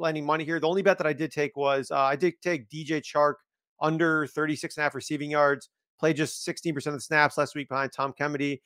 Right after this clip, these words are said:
Tom Kennedy, uh, Raymond, and Amon-Ra. And not to mention Josh Reynolds might play.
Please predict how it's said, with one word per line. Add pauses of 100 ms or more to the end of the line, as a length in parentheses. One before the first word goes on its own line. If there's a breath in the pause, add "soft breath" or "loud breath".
(200)
Tom
Kennedy,
uh,
Raymond, (100)
and
Amon-Ra. (320)
And
not
to
mention
Josh
Reynolds
might
play.